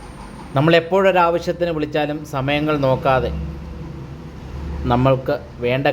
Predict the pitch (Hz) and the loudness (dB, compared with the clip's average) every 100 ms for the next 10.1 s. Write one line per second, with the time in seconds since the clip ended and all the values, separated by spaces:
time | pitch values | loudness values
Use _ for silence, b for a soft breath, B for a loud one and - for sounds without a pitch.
0 | 127 123 127 127 123 120 117 123 113 110 | 2 2 2 2 2 0 0 0 2 2
1 | 110 101 87 - 113 117 120 113 123 131 | 0 -2 -6 -8 2 4 4 0 -4 -4
2 | - 113 123 135 131 120 120 117 135 127 | -6 -2 0 0 -2 -2 -2 0 0 -2
3 | - - 110 110 - 110 98 98 98 98 | -6 -6 -4 -4 -2 -2 -2 -2 -2 -4
4 | 104 - 82 76 - - - - - - | -4 -6 -8 -10 -16 -18 -18 -16 -18 -18
5 | - - - - - - - - - 139 | -18 -18 -18 -16 -16 -14 -14 -12 -12 -12
6 | - 104 135 135 135 135 135 135 135 135 | -12 -12 -12 -12 -10 -10 -8 -6 -8 -8
7 | 135 - - 135 151 156 175 175 - - | -6 -6 -2 2 2 4 2 0 -10 -18
8 | - - - - - - 156 170 165 165 | -20 -20 -20 -20 -20 -2 2 4 4 4
9 | 165 151 151 151 156 - 151 139 135 131 | 2 2 -2 0 -2 0 2 2 2 -2